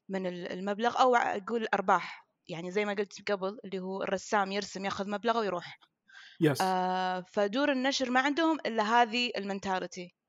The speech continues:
Speaker 1: ما عندهم
Speaker 2: مم.
Speaker 1: فريق، ما عندهم تقسيمة. أنا أتكلم عن ال-، دور النشر التقليديين اللي من خمسين
Speaker 2: Yes.
Speaker 1: سنة موجودين.
Speaker 2: هو ترى شوفي، لو تفكرين فيها، ترى سالفة الأفرقة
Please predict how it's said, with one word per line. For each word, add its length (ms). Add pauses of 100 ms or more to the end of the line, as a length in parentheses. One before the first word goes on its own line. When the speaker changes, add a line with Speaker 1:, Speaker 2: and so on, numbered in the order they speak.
(140)
Speaker 1:
ما 120
عندهم 360
Speaker 2:
مم. 380
Speaker 1:
فريق، 500
ما 80
عندهم 260
تقسيمة. 600 (420)
أنا 120
أتكلم 300
عن 220 (120)
ال-، 380 (400)
دور 140
النشر 260
التقليديين 760 (120)
اللي 140
من 260
خمسين 340
Speaker 2:
Yes. 20
Speaker 1:
سنة 200
موجودين. 400 (1300)
Speaker 2:
هو 400 (100)
ترى 240
شوفي، 280
لو 100
تفكرين 360
فيها، 220
ترى 400
سالفة 360
الأفرقة 680